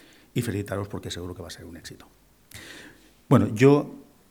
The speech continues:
tengo que hablar de las complicaciones urológicas precoces del trasplante renal, que desde el año treinta y tres, en el que el ruso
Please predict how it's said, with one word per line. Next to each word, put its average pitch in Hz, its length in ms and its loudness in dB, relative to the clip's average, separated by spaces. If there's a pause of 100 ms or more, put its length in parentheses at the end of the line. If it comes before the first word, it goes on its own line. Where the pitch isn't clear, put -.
tengo 120 180 0
que 117 60 -2
hablar 113 200 0
de 107 40 0
las 104 140 -2
complicaciones 104 500 -8
urológicas 104 600 -4
precoces 104 760 -4 (260)
del 95 340 -4
trasplante 95 460 -8
renal, 107 400 -4 (3000)
que 120 120 2
desde 117 600 0
el 135 160 0
año 151 280 2
treinta 123 240 -2
y 107 40 -4
tres, 123 240 -4
en 113 60 0
el 107 120 -2
que 107 80 -2
el 98 60 0
ruso 110 580 -2